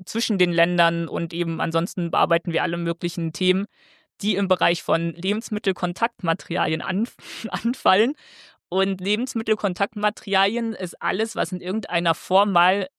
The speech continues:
mit einem Lebensmittel in Berührung kommt. Also alle möglichen Sachen bei der, in, bei der Produktion des Lebensmittels, Verpackungen, Essgeschirr, Takeaway, Pizzakartons, Weinflaschen et cetera. Ganz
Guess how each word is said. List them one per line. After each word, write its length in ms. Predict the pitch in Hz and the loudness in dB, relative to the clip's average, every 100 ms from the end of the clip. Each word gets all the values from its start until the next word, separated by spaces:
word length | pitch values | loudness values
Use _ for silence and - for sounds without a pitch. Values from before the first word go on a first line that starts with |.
| _ | _
mit 240 | 180 190 | -6 -6
einem 320 | - 180 185 165 | -4 -4 -2 0
Lebensmittel 500 | 190 226 208 - 196 | 0 0 -6 -6 -4
in 160 | 185 | -2
Berührung 500 | 170 165 196 202 170 | -4 -4 -4 -2 -4
kommt. 440 | - 160 160 160 - - | -4 -4 -2 -6 -10 -4
Also 460 | 160 160 156 156 151 _ _ _ _ _ - | -2 -2 -2 -6 -6 _ _ _ _ _ 0
alle 260 | 180 190 | 2 2
möglichen 520 | 185 190 190 190 175 | 4 2 0 -4 -2
Sachen 400 | 160 175 185 170 | 0 0 0 -2
bei 160 | 160 156 | 2 2
der, 240 | 160 156 | 4 2
in, 200 | 165 160 | 0 -2
bei 120 | 165 160 | 0 0
der 100 | 160 | -2
Produktion 640 | - 160 - - 196 214 | -6 -10 -8 -2 0 0
des 160 | 190 | -2
Lebensmittels, 840 | 185 180 175 180 175 180 170 170 - - | -2 -2 -2 -6 -6 -4 -4 -6 -12 -6
Verpackungen, 1040 | 170 - - - 196 185 185 175 175 175 | -6 -4 -6 -2 -2 0 -2 -4 -4 -6
Essgeschirr, 760 | - 202 - 185 - 185 180 180 - | -8 -8 -6 -8 -2 4 4 2 0
Takeaway, 560 | 196 202 175 185 185 | -4 -2 0 2 2
Pizzakartons, 1040 | 180 240 - 190 - 190 - 170 180 - - _ _ _ _ _ _ _ _ _ | 0 -6 -2 -2 -2 -6 -4 -2 -4 -6 -14 _ _ _ _ _ _ _ _ _
Weinflaschen 920 | 220 226 - 220 208 - 196 190 185 170 - - - | 2 2 2 2 2 2 0 0 0 -4 -8 -16 -8
et 180 | 208 - | -6 -2
cetera. 420 | 190 185 175 196 208 - 202 | 0 2 4 2 0 -6 -2
Ganz 380 | 196 196 - | 0 0 -4